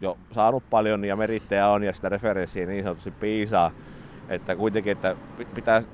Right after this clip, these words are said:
että pelko siitä, että nämä joskus loppuu, että pitää olla koko ajan niinku helvetin,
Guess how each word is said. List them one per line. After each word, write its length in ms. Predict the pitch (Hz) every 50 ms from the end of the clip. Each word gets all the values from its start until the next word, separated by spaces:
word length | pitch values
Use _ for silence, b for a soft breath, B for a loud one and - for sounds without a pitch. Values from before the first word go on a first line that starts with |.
| - - -
että 220 | 101 - - -
pelko 340 | - 120 120 117 113 101 104
siitä, 200 | 110 113 104 101
että 220 | 98 - 104 104 - - - - - - - - - - - - - - - - - - -
nämä 200 | 104 113 113 117
joskus 340 | 117 117 - - 110 -
loppuu, 400 | 120 127 127 - - - - 90
että 120 | 90 - 95
pitää 200 | 104 - 113 110
olla 100 | 107 110
koko 260 | - 120 110 - 113
ajan 100 | 104 95
niinku 160 | 95 87 90 101
helvetin, 380 | 110 104 101 95 85 90 98